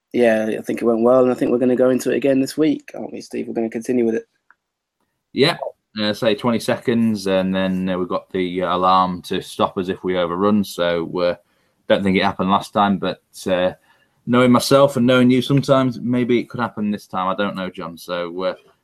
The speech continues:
Speaker 2: go on, I'll get us underway again, and, uh, you count me down, and, uh, and I'll have me twenty seconds.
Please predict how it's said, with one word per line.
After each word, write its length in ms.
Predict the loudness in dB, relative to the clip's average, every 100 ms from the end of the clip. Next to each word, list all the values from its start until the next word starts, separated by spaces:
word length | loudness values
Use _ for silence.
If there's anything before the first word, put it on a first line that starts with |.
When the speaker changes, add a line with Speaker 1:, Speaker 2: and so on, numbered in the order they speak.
| _ _ 0
Speaker 2:
go 140 | 4
on, 60 | 4
I'll 220 | 4 4
get 180 | 4 4
us 100 | 4
underway 380 | 4 6 4
again, 340 | 2 0 0 0
and, 340 | 0 -2 -2
uh, 240 | 4 4 4
you 140 | -2 -2
count 220 | -2 -2
me 100 | -4
down, 440 | -2 0 -2 -4
and, 260 | -6 -4 -2
uh, 160 | -2 -2
and 100 | -2
I'll 220 | 2 2
have 80 | 0
me 80 | -4
twenty 240 | -4 -4
seconds. 480 | -4 -8 -10 -20